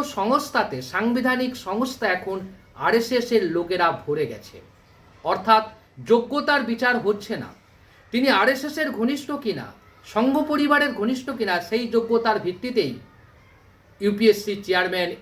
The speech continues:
এনটিএ চেয়ারম্যান বিভিন্ন গুরুত্বপূর্ণ পোস্টে বসেছেন। রাহুল গান্ধীর এই বক্তব্যকেই ঘুরিয়ে শিলমোহর দিয়ে দিলেন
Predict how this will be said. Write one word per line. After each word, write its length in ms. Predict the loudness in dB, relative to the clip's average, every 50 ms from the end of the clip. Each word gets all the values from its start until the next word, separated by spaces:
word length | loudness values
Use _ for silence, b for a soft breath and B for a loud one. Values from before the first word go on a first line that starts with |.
| -6 -6
এনটিএ 320 | -6 -6 -4 -2 0 0 0 -2 -4
চেয়ারম্যান 380 | -2 -2 0 0 -2 -4 -4 -4 -2
বিভিন্ন 320 | -2 0 2 2 4 4 2
গুরুত্বপূর্ণ 600 | 0 -2 -4 -6 -6 -4 -6 -6 -6 -6 -6 -6 -6 -8 -6
পোস্টে 320 | -6 -8 -8 -6 -8 -8 -8 -8
বসেছেন। 400 | -8 -8 -8 -10 -10 -10 -12 -16 -16 -18 -20 -20 -20 -20 -20 -20 -20 -20 -20 -20 -20 -20 -20 -20 -20 -20 -20 -18 -8 -2
রাহুল 340 | 2 2 4 4 4 4
গান্ধীর 400 | 4 4 2 2 2 2 0 0 -2 0 2 2
এই 80 | 2 2 2
বক্তব্যকেই 760 | 0 0 -2 -4 -6 -10 -8 -6 -6 -6 -6 -4 -4 -4 -4 -6 -8 -10
ঘুরিয়ে 280 | -8 -4 -2 0 0
শিলমোহর 560 | 0 0 -4 -10 -8 -4 -2 -2 -2 -2 -4 -4 -4 -4
দিয়ে 160 | -4 -4 -4
দিলেন 220 | -2 -4 -4 -4